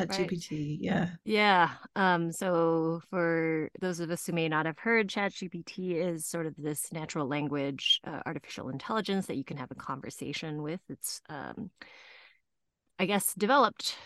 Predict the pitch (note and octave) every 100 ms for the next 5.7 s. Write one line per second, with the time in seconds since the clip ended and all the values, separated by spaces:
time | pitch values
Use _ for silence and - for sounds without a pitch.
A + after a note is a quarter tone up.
0 | - _ - F#3 E3 D#3+ D#3 D3+ A#2 -
1 | E3+ E3 D#3 D3 C#3+ C#3 C3+ - G3+ F#3
2 | E3+ F3 E3+ F3 F3 F3 C#3+ D#3+ D3+ D3
3 | D3 C#3+ C3+ C#3 - B2+ D3 - D3 -
4 | - G3+ G#3 F#3+ F3+ D#3+ D#3 D#3 D3+ D3
5 | D#3+ D#3 G3 A3+ G#3+ G#3 G3+